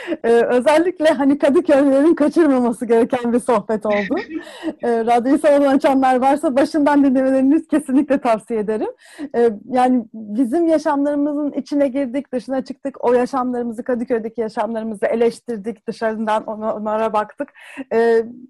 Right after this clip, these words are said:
Speaker 1: ve bunu rock müzik, e, tarihi rock müzik kültürü üzerinden yaptık. E, çok teşekkür ederiz. Umarım,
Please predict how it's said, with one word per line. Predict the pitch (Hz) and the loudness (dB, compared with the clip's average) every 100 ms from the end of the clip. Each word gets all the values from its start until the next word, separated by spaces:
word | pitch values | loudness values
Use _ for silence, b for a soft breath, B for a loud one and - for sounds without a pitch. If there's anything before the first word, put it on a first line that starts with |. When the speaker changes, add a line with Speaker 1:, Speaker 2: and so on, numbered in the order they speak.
| _ 247 | _ 2
Speaker 1:
ve | 330 320 240 | 2 0 -2
bunu | 285 359 | -2 0
rock | 285 330 - - - | 2 0 -2 -20 -10
müzik, | 233 226 262 277 _ _ - | -6 -4 -6 -8 _ _ -14
e, | 196 202 202 _ - | -8 -8 -8 _ 0
tarihi | 247 233 226 269 294 | 0 0 -2 -4 -2
rock | 240 226 - | 0 -2 -2
müzik | 214 226 254 _ - | -8 -8 -12 _ -16
kültürü | 196 233 220 220 | -14 -10 -10 -10
üzerinden | 196 202 208 202 202 | -8 -6 -4 -4 -4
yaptık. | 196 180 - 320 311 B B 311 247 - | -4 -8 -8 -12 -12 B B -18 -12 -4
E, | 208 208 208 | -2 -2 -4
çok | - 320 302 | 0 0 2
teşekkür | 294 247 208 214 | 0 0 -2 -4
ederiz. | 196 190 254 403 - B 269 | -4 -2 -4 -4 -10 B -4
Umarım, | 269 311 370 392 | 2 4 4 0